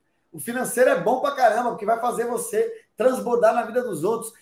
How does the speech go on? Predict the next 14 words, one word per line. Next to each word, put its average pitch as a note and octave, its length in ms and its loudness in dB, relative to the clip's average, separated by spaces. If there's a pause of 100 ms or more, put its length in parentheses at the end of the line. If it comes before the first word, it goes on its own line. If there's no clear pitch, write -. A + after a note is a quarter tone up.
(160)
fazer, A3+ 600 4
ter A3+ 120 2
experiências A#3 640 -4
como A#3 260 -6
nunca B3 320 0
antes, A#3+ 200 -6
proporcionar A#3+ 600 0
coisas A3+ 260 -6
maravilhosas A#3 680 0
pra - 120 -4
você G3+ 300 -4
e A#3 40 -6
sua A#3 240 -6
família. F#3+ 460 -4